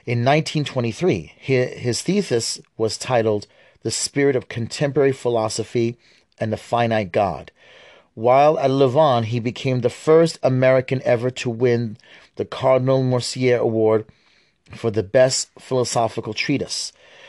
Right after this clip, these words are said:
In nineteen twenty-four, Sheen pursued further studies in Rome, earning a sacred theology doctorate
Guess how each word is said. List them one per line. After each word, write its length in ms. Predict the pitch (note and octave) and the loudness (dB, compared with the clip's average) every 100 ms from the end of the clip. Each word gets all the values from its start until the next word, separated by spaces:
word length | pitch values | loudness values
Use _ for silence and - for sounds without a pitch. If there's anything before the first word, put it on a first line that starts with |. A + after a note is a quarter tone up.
| - | -8
In 180 | B2+ B2 | -2 0
nineteen 360 | C3 D#3 F#3 F3 | 2 0 0 -4
twenty-four, 1080 | - D#3 D3+ B2+ - D#3 D3 G#2 F2 F2 - | 0 0 0 -4 -6 0 2 2 0 -2 -8
Sheen 560 | - - C#3 C#3 C#3+ D3+ _ _ _ _ | -8 -4 -2 -2 -4 -8 _ _ _ _
pursued 400 | - - C#3+ C3+ | -10 -4 -2 -2
further 360 | - C#3+ D#3 D3+ | -2 2 2 2
studies 420 | - A#2+ A#2+ A2 | 2 2 2 -2
in 140 | A2 | -2
Rome, 400 | A2+ A#2+ F2 D2+ - _ _ _ _ - _ - | 0 0 0 -6 -18 _ _ _ _ -20 _ -2
earning 240 | B2+ B2 | 0 0
a 40 | A2+ | -2
sacred 500 | - D3+ D3+ E3+ D3+ | -2 0 2 0 -2
theology 720 | - C3 B2+ B2+ C3+ C3+ C3+ | -4 0 2 4 2 0 -2
doctorate 600 | A#2+ G#2+ - - G2 - | 0 0 -2 -4 -4 -6